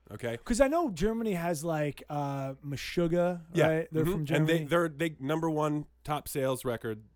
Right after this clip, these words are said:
Speaker 1: every time they put a record out.
Speaker 2: Meshuggah.
Speaker 1: Yeah.
Speaker 2: 'Cause I saw them open for Tool, and I was like, "This is crazy."
Speaker 1: Yeah.
Speaker 2: And I was at a Tool show.
Speaker 1: So, in the United States,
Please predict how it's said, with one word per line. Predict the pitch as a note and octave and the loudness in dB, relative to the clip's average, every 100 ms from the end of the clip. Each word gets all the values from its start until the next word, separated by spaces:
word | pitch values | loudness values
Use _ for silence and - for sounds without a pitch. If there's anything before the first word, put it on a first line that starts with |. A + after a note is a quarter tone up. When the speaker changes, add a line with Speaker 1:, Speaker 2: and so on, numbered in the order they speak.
| _ _ _ _ - | _ _ _ _ -10
Speaker 1:
every | A#2+ A#2+ | -6 -4
time | A#2 G2+ | -4 -4
they | |
put | G#2 F2+ | -4 -4
a | |
record | D#2+ - A#1 | -8 -12 -20
out. | - _ _ | -20 _ _
Speaker 2:
Meshuggah. | D#3+ G#3+ D3+ A2 - | -2 0 0 -2 -6
Speaker 1:
Yeah. | A#2 - _ _ _ _ _ _ - | -6 -8 _ _ _ _ _ _ -2
Speaker 2:
'Cause | - | 4
I | C#4 | 4
saw | C#4+ | 4
them | A3+ F#3+ | 2 2
open | F3+ D#3 | 2 0
for | D#3 | -2
Tool, | - G3+ D3+ | 0 2 2
and | B2+ | -2
I | |
was | C3 | -6
like, | A#2+ - | -8 -8
"This | F#3+ - | -6 -6
is | - | -10
crazy." | - A2 B2 | -14 -16 -2
Speaker 1:
Yeah. | B2+ - - | -2 -2 -2
Speaker 2:
And | E3 | 2
I | E3+ | 4
was | F3 | 4
at | F3 D#3 | 2 0
a | |
Tool | - F#3 D3+ | 0 -2 0
show. | D#3+ D3 C3 | 2 2 0
Speaker 1:
So, | - _ _ _ _ | -8 _ _ _ _
in | D3 D3 C#3 C#3 _ _ _ - | 0 2 0 -2 _ _ _ -20
the | A2+ | -6
United | B2+ C#3+ B2 - | 0 0 0 -4
States, | - F3+ D3+ - - | -4 0 0 -4 -12